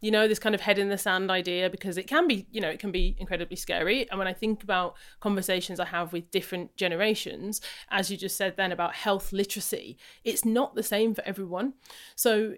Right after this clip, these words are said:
if, for example, I'm trying to think of who I would give this book to, you know, I think this is, uh, I would probably give this book to someone who, in my own family anyway, who maybe is a little bit older,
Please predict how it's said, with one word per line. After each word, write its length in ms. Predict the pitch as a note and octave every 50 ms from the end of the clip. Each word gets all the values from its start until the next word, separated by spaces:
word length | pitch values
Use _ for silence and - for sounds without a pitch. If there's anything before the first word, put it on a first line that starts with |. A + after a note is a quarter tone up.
| - -
if, 340 | C4 C#4+ B3+ - - - - A3+ - - - -
for 80 | - A#3
example, 420 | G#3 F3+ G#3+ G3+ G3 F#3+ - G3
I'm 100 | F3+ F#3
trying 200 | F#3 - F3+ F3+
to 40 | F3+
think 200 | - F#3 F3+ -
of 80 | E3+ -
who 180 | - G#3 F3+
I 160 | F3 E3+ F3+ F3+
would 180 | E3 E3+ E3+
give 200 | - F#3 E3+ -
this 160 | - F#3 -
book 260 | - - - - - -
to, 320 | - F3+ F3 F#3 C#4 D4 - - - - - - - -
you 80 | G#3 G3
know, 180 | F#3 F3 G3
I 120 | G3+ G3 G3
think 160 | G#3+ G3 G3+
this 160 | F3+ - -
is, 180 | F#3+ F3+ - -
uh, 240 | - F3+ - - - -
I 100 | F#3 F#3+
would 240 | F#3 F#3+ - -
probably 300 | - G#3+ G#3+ A#3 A3 G3+
give 120 | E3 F#3 E3
this 120 | F3+ -
book 200 | - F#3+ F3+ - -
to 60 | F3+
someone 520 | - - F#3 F#3 F3 C#3 B2 - E3 F#3 - -
who, 460 | G#3 F#3+ F3 E3+ F3 F3 F3 E3+ F3+ -
in 140 | F#3+ F#3+ F#3
my 180 | G#3+ B3+ B3
own 120 | G#3 F3 E3+
family 300 | E3 D#3+ D#3+ E3+ E3+ E3+
anyway, 440 | F3+ F3+ E3+ D3+ - - - G3
who 240 | F3+ D#3 F#3+ F3+ F3
maybe 220 | G#3+ B3 C#4 C#4 C4+
is 100 | B3+ A#3+
a 40 |
little 140 | G3 F#3 F3+
bit 120 | - - -
older, 480 | F#3+ G3+ F#3+ F#3 - - - - G3